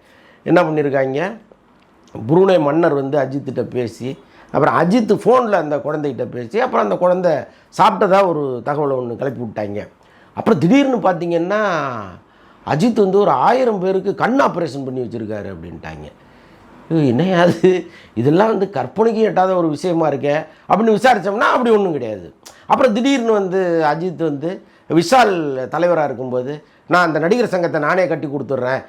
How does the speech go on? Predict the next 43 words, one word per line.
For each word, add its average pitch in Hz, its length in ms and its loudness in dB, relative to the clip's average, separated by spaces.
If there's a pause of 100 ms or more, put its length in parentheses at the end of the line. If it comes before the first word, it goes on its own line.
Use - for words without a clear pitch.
(140)
எவ்வளோ 202 260 4
பணம் 180 240 0
வேணும் 156 200 0
சொல்லுங்க" 151 500 -2
அப்படின்னு 131 80 -8
கேட்டதாகவும், 127 880 -4 (260)
உடனே 190 340 4
விஷால் 214 200 2
வந்து, 196 180 0
"அது 196 180 0
எப்படி 220 200 -4
நீங்க 214 240 2
மட்டும் 190 220 -2
கட்டி 160 160 0
கொடுப்பீங்க? 147 340 -4
அதெல்லாம் 160 380 0
உங்க-, 139 280 -4
எங்களுக்கு 131 300 -4
வேண்டாம், 143 320 -2 (260)
நாங்க 233 320 4
வந்து 202 300 2
கலை 196 160 2
நிகழ்ச்சி 190 320 0
நடத்தி 143 240 -4
கட்டிக்கிறோம்" 131 460 -4
அப்படின்னு 131 320 -6
சொன்னதுனால, 147 640 2 (440)
இப்போ 226 300 2
இவங்கெல்லாம் 220 400 4
ஒரு 208 140 2
ஒரு 214 120 2
கோடி 208 160 2
கொடுத்தாங்க 180 420 -2
பாருங்க. 127 360 -4 (100)
யாரு? 147 420 -2 (400)
அஹ், 143 280 0
சூர்யா 165 400 2
கொடுத்தாரு, 143 520 -2
அப்புறம் 156 240 -4
கமல் 147 340 -2
கொடுத்தாரு, 143 320 -2
உதயநிதி 147 500 -2
கொடுத்தாரு, 139 520 -2